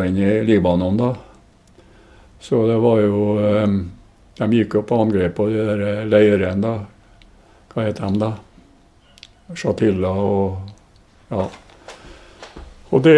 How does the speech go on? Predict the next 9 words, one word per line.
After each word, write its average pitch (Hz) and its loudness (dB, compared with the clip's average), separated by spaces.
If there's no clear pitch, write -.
var, 165 4
det 147 4
var 151 6
en, 135 2
en, 131 0
en 127 0
tøff - 0
opplevelse. 92 2
Da, 107 -2